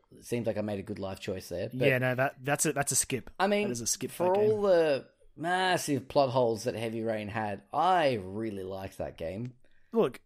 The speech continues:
Speaker 2: the first time playing through that game, I don't think I'll ever capture that moment with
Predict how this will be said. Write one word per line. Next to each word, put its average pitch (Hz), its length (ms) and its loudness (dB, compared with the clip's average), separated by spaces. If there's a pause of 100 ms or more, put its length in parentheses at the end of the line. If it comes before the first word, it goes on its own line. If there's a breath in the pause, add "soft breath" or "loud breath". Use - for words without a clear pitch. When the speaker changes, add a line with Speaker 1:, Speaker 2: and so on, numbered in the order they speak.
(100)
Speaker 2:
the 156 300 -2
first 240 480 -4
time 180 420 -2
playing 143 360 -2
through 123 220 -2
that 117 200 -4
game, 117 400 -2 (1200 soft breath)
I 151 80 2
don't 156 340 0
think 165 200 -4
I'll 147 160 0
ever 127 220 -2
capture 135 420 -2
that 127 180 -2
moment 131 400 -4
with 131 260 -8